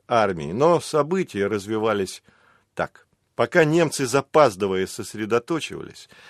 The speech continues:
наши десятого декабря ударили по вершине угла фронта у Нижнечирской,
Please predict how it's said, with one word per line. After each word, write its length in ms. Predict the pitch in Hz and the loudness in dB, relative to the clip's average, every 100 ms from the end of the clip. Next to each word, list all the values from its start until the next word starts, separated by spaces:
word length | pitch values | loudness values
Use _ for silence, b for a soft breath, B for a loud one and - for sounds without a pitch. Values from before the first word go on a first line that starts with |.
| B B | B B
наши 400 | 107 160 175 - | 2 6 6 2
десятого 580 | 101 120 - 156 139 127 | -4 -4 2 2 4 2
декабря 540 | 123 123 135 139 143 135 | 0 2 4 6 8 6
ударили 560 | 120 135 139 135 131 | 8 8 8 8 4
по 220 | 123 - | 4 4
вершине 760 | 131 135 120 - 143 135 123 117 - | 6 6 2 0 0 2 2 -2 -6
угла 480 | 127 104 113 123 113 | -8 -4 2 4 4
фронта 800 | - 110 127 131 113 117 110 - B B - | 2 -2 0 0 2 2 2 0 B B -2
у 100 | 120 | 0
Нижнечирской, 1120 | 131 120 104 117 - 151 143 - - 87 | 0 -2 -2 -4 -4 -2 -2 -4 -6 -6